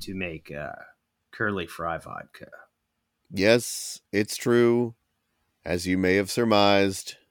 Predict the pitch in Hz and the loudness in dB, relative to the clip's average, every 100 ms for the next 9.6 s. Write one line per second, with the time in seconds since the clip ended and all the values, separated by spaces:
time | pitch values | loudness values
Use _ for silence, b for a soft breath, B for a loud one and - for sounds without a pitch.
0 | _ - 92 82 90 95 95 92 95 92 | _ -14 -10 -4 -2 2 2 2 2 2
1 | 90 85 80 78 76 _ _ _ _ _ | 2 2 0 -2 -6 _ _ _ _ _
2 | _ _ - 85 98 98 95 98 95 95 | _ _ -6 0 2 2 2 0 0 -4
3 | 92 92 90 82 80 85 82 85 82 78 | -4 -2 0 0 -2 -4 -4 -4 -2 -4
4 | 73 71 - _ _ _ _ _ 87 82 | -4 -8 -14 _ _ _ _ _ -10 -4
5 | 76 78 85 78 82 85 82 85 82 - | -6 -4 -4 -2 -2 -2 0 -2 -4 -8
6 | - 85 82 - 90 85 - 87 76 87 | -4 -2 -2 -2 -4 -4 -2 -2 -2 -6
7 | 87 92 82 78 90 82 78 - 64 78 | -6 -4 -4 -2 -2 -2 -6 -12 -12 -14
8 | _ _ _ _ _ _ _ b b b | _ _ _ _ _ _ _ b b b
9 | 80 69 67 67 67 - | -8 -8 -8 -10 -14 -18